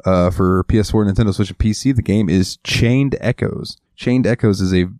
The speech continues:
is the very definition of classical R P Gs.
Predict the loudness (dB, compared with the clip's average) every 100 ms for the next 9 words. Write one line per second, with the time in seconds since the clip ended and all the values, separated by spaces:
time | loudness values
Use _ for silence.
0 | _ -2 0 0 0 0 0 0 0 -2
1 | -2 -6 -6 -6 -4 -2 -2 0 0 0
2 | 0 -2 -4 -6 -6 -8 -14